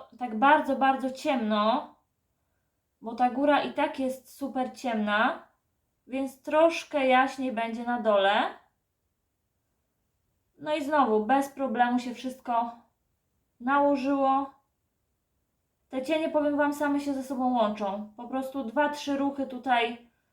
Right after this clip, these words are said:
w zewnętrznym kąciku i góra połączona z dołem. I nie ma żadnych plam, nic.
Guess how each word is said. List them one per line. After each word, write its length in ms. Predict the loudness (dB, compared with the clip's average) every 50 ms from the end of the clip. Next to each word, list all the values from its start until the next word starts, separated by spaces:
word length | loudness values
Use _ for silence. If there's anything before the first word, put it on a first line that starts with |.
| _ _ _ _ _ _
w 100 | -18 -8
zewnętrznym 680 | -2 -2 -2 -2 0 -2 -2 -2 -2 -4 -6 -6 -4
kąciku 480 | -4 -2 -4 -4 -4 -6 -8 -6 -6 -4
i 160 | -4 -4 -2
góra 200 | -2 0 0 0
połączona 520 | -2 -2 -6 -6 -4 -4 -4 -4 -4 -4 -2
z 60 | 2
dołem. 280 | 4 4 4 4 0 -2 -8 -14 _ -12
I 100 | -6 -4
nie 100 | 0 2
ma 120 | 2 4
żadnych 380 | 4 6 4 4 4 2 -2 -4
plam, 440 | -2 2 4 4 4 4 2 0 0
nic. 340 | -2 -2 -4 -6 -14 -20